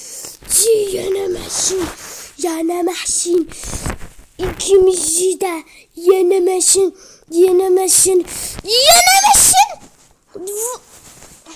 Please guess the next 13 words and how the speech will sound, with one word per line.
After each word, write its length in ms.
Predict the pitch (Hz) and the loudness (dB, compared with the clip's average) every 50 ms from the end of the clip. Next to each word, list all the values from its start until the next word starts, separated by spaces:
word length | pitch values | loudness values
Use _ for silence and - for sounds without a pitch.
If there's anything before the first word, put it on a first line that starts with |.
| - _ _ _ _ - - - - _ - - - - _ - | -20 _ _ _ _ -20 -20 -20 -20 _ -16 -16 -16 -16 _ 0
Bir 260 | 622 719 719 659 539 | 2 4 4 4 2
saldırı 760 | - 571 587 523 494 494 494 - 523 523 554 605 659 - - 480 | 2 0 2 2 2 0 0 -4 -4 -4 -2 -2 -2 -4 -2 0
kalmış 280 | 427 403 381 392 392 - - | 0 0 0 -2 -6 -8 -8
tabii. 440 | 392 381 339 - 571 587 480 339 285 - _ _ _ _ - - _ _ _ _ _ _ - - - - | -10 -10 -6 -2 -2 0 0 -2 -4 -10 _ _ _ _ -20 -20 _ _ _ _ _ _ -20 -18 -10 -6
Oyun 360 | - 523 659 719 392 392 370 | 0 2 2 2 2 0 -2
bana 420 | 679 587 508 466 466 427 359 339 349 381 381 392 403 403 427 415 | -2 -2 -2 0 -2 -2 -4 -6 -12 -10 -8 -6 -4 -2 0 0
yanlış 340 | 403 415 415 415 440 453 - | 0 0 -2 -4 -6 -6 -4
saldırdı, 580 | - - 415 403 403 370 349 453 415 480 494 554 554 554 | -4 -2 -2 -2 -2 -4 -8 -12 -10 -8 -8 -8 -6 -4
bana 260 | 587 587 640 679 659 622 622 | -4 -4 -2 -4 -2 0 0
ne? 400 | 587 622 605 605 - - 466 403 | 0 -2 -2 -6 -14 -16 -14 -14
Hile. 680 | 381 427 554 640 659 659 605 539 523 554 554 571 571 _ - 571 622 659 587 508 508 539 539 539 _ _ _ _ _ _ _ _ - - 403 453 508 605 807 831 784 - 587 554 480 494 453 453 453 508 415 415 415 | -12 -10 -8 -6 -4 -4 -4 -6 -8 -10 -12 -16 _ _ -12 -10 -10 -10 -8 -10 -10 -10 -12 -14 _ _ _ _ _ _ _ _ -14 -12 -8 -4 -2 0 0 0 -2 -4 -6 -6 -4 -4 -6 -6 -6 -8 -8 -8 -10
Tutuyor. 480 | - - - - 427 - - 370 339 320 | -12 -16 -18 -18 -18 -16 -12 -12 -12 -12
Böyle 360 | 330 - 571 640 622 554 | -8 -6 -6 -4 -2 -2